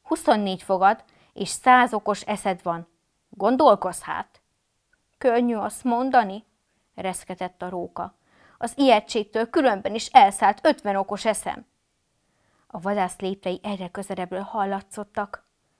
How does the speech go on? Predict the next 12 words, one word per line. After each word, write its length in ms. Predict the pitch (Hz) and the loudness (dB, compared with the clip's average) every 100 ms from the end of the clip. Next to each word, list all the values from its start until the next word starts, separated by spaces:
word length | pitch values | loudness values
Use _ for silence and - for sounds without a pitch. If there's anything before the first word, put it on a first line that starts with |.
| _ _ _ _ _ | _ _ _ _ _
"Ó, 360 | - 262 262 254 _ _ | 2 4 4 2 _ _
mélyen 420 | 240 247 254 208 | 2 4 4 2
tisztelt 400 | 220 190 208 196 | -4 -2 2 2
róka, 440 | 226 208 208 214 - _ _ _ | 4 4 2 -2 -4 _ _ _
mondd 280 | - 262 262 | 4 6 6
meg, 200 | 247 240 | 4 2
mit 220 | 294 320 - | 4 2 4
évők 360 | 220 226 220 | 2 4 2
legyünk, 380 | 226 208 233 240 | 4 4 2 0
neked 360 | 247 233 262 - | -2 0 -2 0
tudnod 440 | 311 254 214 - | 2 4 2 2
kell, 260 | 233 220 | 2 4